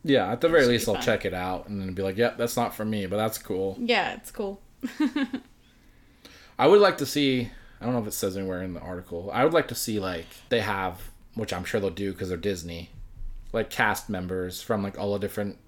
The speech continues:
Speaker 1: Star Wars films and s-, whatever
Speaker 2: Make
Speaker 1: shows,
Speaker 2: appearances.
Speaker 1: make judge appearances and shit like that for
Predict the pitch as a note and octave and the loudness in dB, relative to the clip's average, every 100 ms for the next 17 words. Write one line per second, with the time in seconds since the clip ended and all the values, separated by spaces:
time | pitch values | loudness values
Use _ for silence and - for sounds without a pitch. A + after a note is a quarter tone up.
0 | - - - A2 G#2 G2+ G2 - G#2 G2 | -14 -6 0 2 4 2 0 -4 -2 -2
1 | G2 G2+ G2 - G#2 G2+ G2+ - - - | -2 -4 -6 -6 -4 -4 -6 -12 -14 -14
2 | - A2 G#2+ G#2 G2+ G2 - - G#2 - | -6 -2 2 4 4 0 -6 -10 -8 -4
3 | - A2 G#2+ G#2 G#2 G2+ G2+ - - - | 2 4 4 4 2 0 -4 -10 -8 0
4 | B2+ B2 - - A#2+ A2 G#2+ A2 G#2+ A2 | 2 2 -4 0 2 2 0 0 0 0
5 | G#2 G#2+ G2 G#2 G2 A2 G#2 G#2+ G2+ G#2 | 0 -2 0 -2 -2 -2 -2 -2 -6 -4
6 | G2 G2+ - G#2+ G#2 | -2 -2 -2 -2 -2